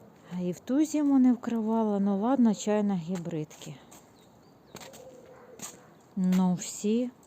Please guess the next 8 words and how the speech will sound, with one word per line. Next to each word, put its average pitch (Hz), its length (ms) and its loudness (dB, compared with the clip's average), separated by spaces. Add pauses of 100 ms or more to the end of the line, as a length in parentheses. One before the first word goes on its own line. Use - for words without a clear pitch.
(640)
Ну, 190 360 4
П'єр 208 400 2
де 180 220 0
Рансар. 170 580 -6 (1120)
Ну, 214 420 0
от 196 160 -8 (300)
щас - 360 -12 (460)
це. 175 260 -6